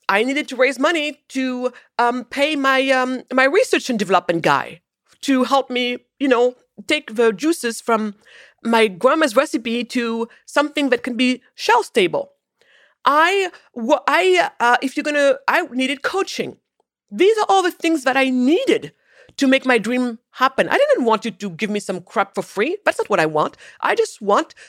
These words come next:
um, to be <laughs> able to build my business with all the things that business building needs. And so, and so that's what I wanted to do. And it's what it was needed. And so, Michael,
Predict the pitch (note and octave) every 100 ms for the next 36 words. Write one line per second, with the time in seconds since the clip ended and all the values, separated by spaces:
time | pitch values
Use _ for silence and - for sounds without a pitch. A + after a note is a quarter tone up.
0 | _ G3 G#3+ A3+ A3 A3 F#3+ G3 A3+ -
1 | - - - D4+ E4+ A#4 - - - -
2 | G#3+ A3+ G#3+ A3+ A#3+ A#3+ G#3+ G3+ D#3+ F#3
3 | F#3+ G3 - D#3+ G#3+ C4+ D5+ - - -
4 | - - _ _ - C#4 C4+ D4 C#4 B3+
5 | - _ _ _ _ - C4 - C#4 C4
6 | B3 _ - _ _ E4 F#4 E4+ D4 A#3+
7 | A#3+ A#3 F#3+ F3 D#3 - G3+ G3+ G#3 -
8 | G#3+ G#3+ G#3+ G3+ G#3 C3 - - - -
9 | _ _ - - A3+ C4 A3+ A3 - _
10 | _ F#3+ G#3+ C#4+ D#4+ - D#3+